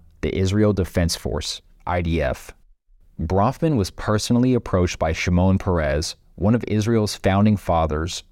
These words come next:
to negotiate the transfer of two million dollars worth of weapons from Canada to Israel. Bronfman would not only negotiate the deal, but also raise the funds to cover the entire cost of the significant arms cache.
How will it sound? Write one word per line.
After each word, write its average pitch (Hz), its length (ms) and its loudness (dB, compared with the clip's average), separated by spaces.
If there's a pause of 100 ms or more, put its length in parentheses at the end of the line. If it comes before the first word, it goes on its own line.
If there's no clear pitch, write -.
(120)
to 117 120 0
negotiate 104 600 2
the - 80 0
transfer 87 680 -2
of 85 180 -4
two 135 280 -2
million 123 340 2
dollars 82 340 0
worth 90 160 0
of 87 120 -2
weapons 82 520 -2
from 87 180 -6
Canada 104 640 2
to - 220 -4
Israel. 76 540 -4 (320)
Bronfman 117 540 2
would 85 160 2
not 95 240 2
only 107 220 6
negotiate 87 640 0
the 82 60 -4
deal, 78 440 -2 (200)
but 92 120 2
also 113 360 2
raise 95 380 0
the - 120 -4
funds 87 360 0
to - 140 -6
cover 95 240 -2
the 85 140 0
entire 101 480 0
cost 82 580 -2
of 85 80 -2
the 85 80 -4
significant 90 640 0
arms 82 320 -2
cache. 73 500 -6